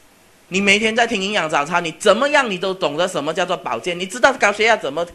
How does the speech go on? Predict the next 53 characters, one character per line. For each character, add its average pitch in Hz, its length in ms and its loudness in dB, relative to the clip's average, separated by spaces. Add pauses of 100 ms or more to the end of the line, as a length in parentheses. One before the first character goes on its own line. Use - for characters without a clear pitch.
(160)
怎 139 100 -4
么 156 80 0
调 135 200 0
理， 127 120 -8 (300)
你 190 120 0
知 220 140 -4
道 247 160 8
便 294 240 4
秘 285 160 -2
怎 185 100 0
么 156 80 -2
调 175 140 0
理， 151 100 -2
对 214 140 4
不 226 80 8
对？ 240 320 6 (800)
所 - 80 -4
以 156 60 -2
各 175 80 0
位 165 40 0
朋 160 100 -4
友， 131 100 -4
在 175 140 0
M 139 180 -4
A 147 60 -6
你 113 80 -10
可 131 80 -8
以 117 40 -4
赚 139 220 -4
到 131 100 -4
这 120 120 -10
三 98 180 -12
个 104 100 -10
健 85 160 -14
康。 78 120 -20 (1000)
接 170 140 2
下 170 140 0
来 120 240 -4 (1080)
第 190 140 -4
三 143 260 0
个， 147 260 0 (320)
家 139 280 0
庭。 101 280 -16 (1800)
各 208 120 2
位 202 40 2
朋 175 140 -2
友， 185 140 -2
很 180 160 -2
多 196 180 2
人 202 120 0
很 185 140 -4
多 196 180 0
钱， 165 400 -2